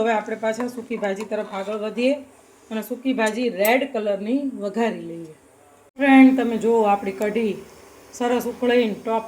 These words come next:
થઈ ગઈ છે, એકદમ સરસ. જો, વઘાર વઘાર બધું મસ્ત રહ્યું, તરે છે ઉપર.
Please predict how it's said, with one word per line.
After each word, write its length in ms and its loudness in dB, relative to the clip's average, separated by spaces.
થઈ 220 -4
ગઈ 240 -2
છે, 100 -14
એકદમ 300 -6
સરસ. 380 -4
જો, 120 -6
વઘાર 380 -2
વઘાર 280 0
બધું 300 -8
મસ્ત 220 -10
રહ્યું, 200 -8
તરે 320 -4
છે 80 -10
ઉપર. 360 -10